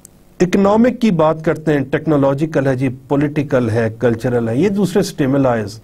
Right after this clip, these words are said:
हमारे पास exist कर रहे होते हैं जी। economic again आप किस income group से belong करते हैं जी, उसके अंदर एक चीज़। technological आप ये देख लेते हैं कि जैसे अब आपको, अ, वो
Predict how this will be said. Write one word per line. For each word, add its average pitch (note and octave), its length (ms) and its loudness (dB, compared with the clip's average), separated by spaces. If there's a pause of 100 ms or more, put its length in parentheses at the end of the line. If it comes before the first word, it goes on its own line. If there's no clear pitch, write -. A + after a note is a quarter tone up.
हमारे A#2 260 -2
पास A2 440 -4
exist A2+ 440 -6
कर G#2+ 180 -4
रहे G#2+ 100 -4
होते G2+ 220 -10
हैं G2+ 160 -10
जी। A2+ 100 -4
economic C3 500 0
again B2+ 500 -2 (320)
आप C3+ 220 0 (180)
किस - 260 -2
income D#3 360 0
group D#3+ 200 -2
से D3+ 160 -2
belong A2+ 440 -2
करते G#2+ 280 -6
हैं F#2+ 200 -10
जी, - 180 -20 (180)
उसके - 240 -4
अंदर A#2 260 0
एक A2 100 -4
चीज़। B2 260 -4
technological D#3+ 760 0
आप D3 180 0
ये D3 100 -2
देख C3+ 200 -4
लेते C3+ 220 -4
हैं D3 100 -2
कि D3+ 100 -2
जैसे C3 260 -2
अब C3 160 0
आपको, C#3+ 360 -2
अ, C3+ 880 -4
वो C#3 360 -2